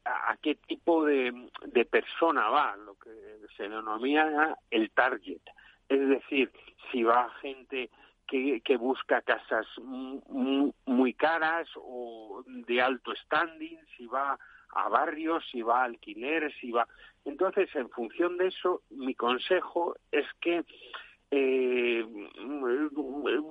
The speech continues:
mire cuatro o cinco puntos importantes.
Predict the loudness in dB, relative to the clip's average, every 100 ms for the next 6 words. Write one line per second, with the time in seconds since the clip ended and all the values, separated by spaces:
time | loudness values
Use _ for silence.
0 | -10 -12 -4 0 2 2 2 0 0 -2
1 | -10 -4 -2 -2 -8 -10 -8 -8 -6 -8
2 | -4 -6 -6 -6 -8 -4 -4 -4 -14